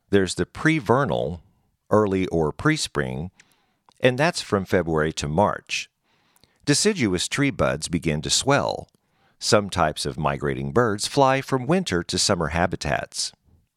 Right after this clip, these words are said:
There's vernal, which is spring, and that's from March to late April. Tree buds burst into leaves.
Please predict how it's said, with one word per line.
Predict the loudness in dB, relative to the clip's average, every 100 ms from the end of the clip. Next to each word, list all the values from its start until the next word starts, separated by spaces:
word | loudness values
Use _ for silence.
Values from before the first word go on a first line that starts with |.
| _ _ _ _ _ _ _ 0
There's | 0 0 -4 2
vernal, | 4 4 2 0 -2 -4 -10 -6
which | -4
is | -2 0
spring, | 0 2 2 0 -4 -8 -12 _ -20 -2
and | 0 2
that's | 0 -2
from | 0 0 2
March | 2 0 -2
to | -2
late | 0 0 0 0
April. | -2 -2 -6 -6 -12 _ _ _ _ _ _
Tree | -2 0 2
buds | 2 0 -2
burst | 2 2 2 0
into | -2 -2 -2
leaves. | 0 0 0 -2 -6 -8